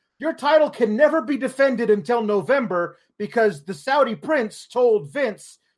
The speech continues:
that he needs that title defended in, in Saudi Arabia.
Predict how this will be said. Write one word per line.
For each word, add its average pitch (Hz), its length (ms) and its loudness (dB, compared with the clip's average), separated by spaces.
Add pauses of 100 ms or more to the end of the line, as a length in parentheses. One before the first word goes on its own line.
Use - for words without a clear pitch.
that 190 100 -8
he 233 160 -12
needs 240 300 -12
that 220 220 -4
title 240 300 -2
defended 175 580 -4 (140)
in, 185 400 -8
in 180 180 -10
Saudi 170 300 -6
Arabia. 147 460 -8